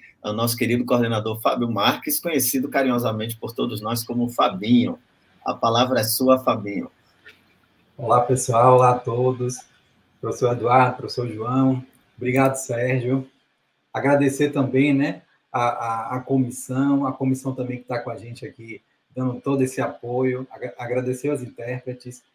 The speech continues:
Speaker 2: Quero agradecer muito essa tarde linda que nós tivemos hoje,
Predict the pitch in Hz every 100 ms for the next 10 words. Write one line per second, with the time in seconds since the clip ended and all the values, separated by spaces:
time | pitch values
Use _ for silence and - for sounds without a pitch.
0 | _ _ 147 151 147 143 131 160 143 135
1 | 151 151 - - - _ 131 139 - 143
2 | 135 135 135 156 147 135 139 147 - 127
3 | 104 127 131 117 107 120 127 123 131